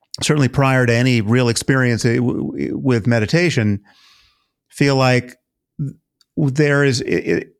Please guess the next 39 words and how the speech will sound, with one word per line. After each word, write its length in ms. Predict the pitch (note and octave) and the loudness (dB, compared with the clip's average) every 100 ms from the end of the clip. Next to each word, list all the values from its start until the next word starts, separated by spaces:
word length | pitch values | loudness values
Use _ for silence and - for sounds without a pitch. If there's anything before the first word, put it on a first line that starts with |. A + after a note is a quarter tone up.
| - | -2
we, 100 | F#3+ | 0
we 100 | G3 | 2
don't 140 | G3+ | 2
feel 100 | G3 | 0
identical 640 | D3 G2+ D3+ E3 D#3 B2+ | 0 0 0 0 0 -2
to 140 | A#2+ B2 | 0 0
our 120 | A2 | 0
experience, 720 | G#2 - B2+ G2+ F2+ - - | -2 -2 0 0 -4 -8 -4
right? 100 | A#2+ | 0
We 140 | B2+ | 0
feel 220 | A2 E3+ E3 | 0 0 0
like 200 | C3+ B2+ | 0 0
we're 180 | A#2+ | -2
having 840 | G2+ - - D3 D#3 C3 A2 F#2 F#2+ | -2 -8 -6 -2 0 0 -2 -2 -6
experience 840 | - - - A2+ F#2+ F#2+ A2 - - _ _ _ _ | -8 -6 -2 -2 -2 -4 -6 -10 -12 _ _ _ _
from, 260 | D3 C#3 | -2 -2
uh, 160 | - D#3 | -2 -4
almost 360 | F3+ F3+ E3 - | -2 0 0 0
from 140 | C3+ | 0
some 200 | D#3 C#3+ | 0 -2
place 320 | - C3+ B2 - | 0 0 0 -2
outside 640 | C3+ C#3 B2+ - C3+ C3 A2+ | -2 -2 -2 0 2 2 2
of 80 | G2+ | 0
experience 580 | - - G2+ G2 G2 | -2 -2 0 0 0
or 60 | A#2 | 0
on 80 | A2 | 0
the 120 | - | 0
edge 200 | D3 C3 | 0 0
of 100 | A#2 | -2
experience, 600 | G#2+ - A2+ F#2+ F#2+ G#2 | -4 -4 -2 -2 -4 -4
right? 140 | A#2+ A2+ | -4 0
There's 260 | C3+ A#2+ | 0 0
this, 260 | C#3 A#2+ - - - _ _ | 0 0 -4 -14 -20 _ _
this 160 | B2 | -4
feeling 320 | - F#3 F#3 D3 | 0 0 2 0
of 60 | |
being 180 | C#3 C#3 | 2 0
a 80 | A#2 | 0
subject, 800 | - D3+ D3+ G#2 G2+ F#2 - | 0 0 0 0 -2 -4 -10